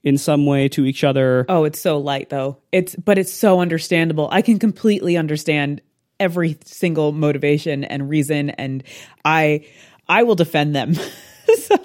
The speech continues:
Speaker 1: Clearly.
Speaker 2: I love them so much. I do, and I understand every time they have problems.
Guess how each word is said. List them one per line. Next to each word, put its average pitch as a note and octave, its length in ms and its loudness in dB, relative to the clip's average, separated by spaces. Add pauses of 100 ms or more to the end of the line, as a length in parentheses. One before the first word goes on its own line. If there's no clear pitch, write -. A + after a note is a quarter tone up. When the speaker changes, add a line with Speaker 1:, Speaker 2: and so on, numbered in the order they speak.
Speaker 1:
Clearly. F#3+ 360 4
Speaker 2:
I C#4+ 200 6
love C#4+ 440 2
them A#3+ 260 2
so G3+ 260 0
much. D#3 420 -4
I F3 140 0
do, F3 460 0
and E3 180 -2
I E3 140 -2
understand F#3 520 -2
every G3 240 -2
time A#3 220 -4
they A3 80 -2
have E3 180 -6
problems. C#4 720 -4